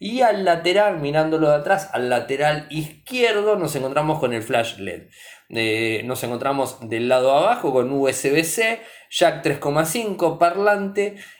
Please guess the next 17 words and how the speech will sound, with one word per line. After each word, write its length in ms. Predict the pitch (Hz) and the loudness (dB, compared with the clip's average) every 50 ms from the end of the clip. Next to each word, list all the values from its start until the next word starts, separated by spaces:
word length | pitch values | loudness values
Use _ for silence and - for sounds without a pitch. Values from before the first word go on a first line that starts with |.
| _ | _
y 340 | - 214 226 240 240 - - - | -10 -8 -8 -8 -8 -10 -10 -10
frontal 800 | - - 180 185 190 190 196 190 202 240 254 262 269 247 190 196 | -8 -4 -2 0 0 0 -2 -2 0 0 0 0 -2 -4 -2 0
no 120 | 208 208 | 0 0
le 100 | 208 202 | 0 0
vemos 460 | 202 196 196 196 202 196 196 - - | 0 -2 -2 -2 -2 -4 -4 -6 -8
ningún 680 | 135 143 147 151 156 156 156 160 160 170 180 180 170 | -8 -6 -4 -2 -2 -2 -2 -2 0 -2 -2 -2 -4
tipo, 500 | 170 180 175 170 165 170 175 175 165 156 | -6 -8 -8 -6 -2 0 0 0 0 -2
digamos, 360 | 147 139 143 143 143 139 123 127 | -4 -4 -4 -2 -4 -6 -2 0
de 100 | 135 135 | 0 0
acceso 540 | 131 - - - 160 156 156 - 170 - - | 0 -2 -4 -4 -4 -2 -2 -4 -4 -2 -2
a 80 | 139 | -2
una 240 | 143 147 143 131 120 | -2 0 0 0 0
huella 420 | 117 123 135 147 143 - 143 123 120 | 0 0 0 0 0 2 2 0 0
dactilar, 520 | 120 - - 110 104 98 90 90 95 98 110 | 0 -4 -6 -6 -4 -4 -4 -6 -8 -12 -12
ni 220 | 120 139 156 160 | -8 -4 -2 0
de 80 | 175 180 | 0 2
frente, 540 | - 285 277 254 233 220 208 226 220 214 | 2 2 0 0 -2 -4 -6 -6 -6 -6